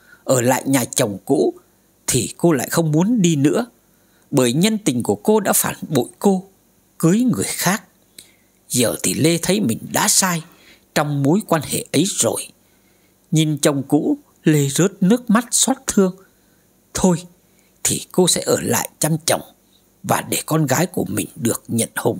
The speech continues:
làm cha, nhận bà Tấn làm bà nội. Vâng. Thưa quý vị, một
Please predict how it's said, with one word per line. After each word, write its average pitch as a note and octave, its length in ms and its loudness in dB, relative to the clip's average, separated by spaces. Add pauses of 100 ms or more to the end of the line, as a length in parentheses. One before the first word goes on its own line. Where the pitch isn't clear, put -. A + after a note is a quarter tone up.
làm - 240 -4 (140)
cha, E3 300 -2 (540)
nhận B2+ 180 0 (200)
bà - 280 -4 (100)
Tấn C3 220 -2 (520)
làm A2+ 260 0 (200)
bà - 320 -4
nội. A2 260 -4 (2250)
Vâng. C3 180 -4 (1700)
Thưa C#3 240 2 (100)
quý F#3+ 80 2
vị, A#2 300 -4 (1900)
một D3+ 220 2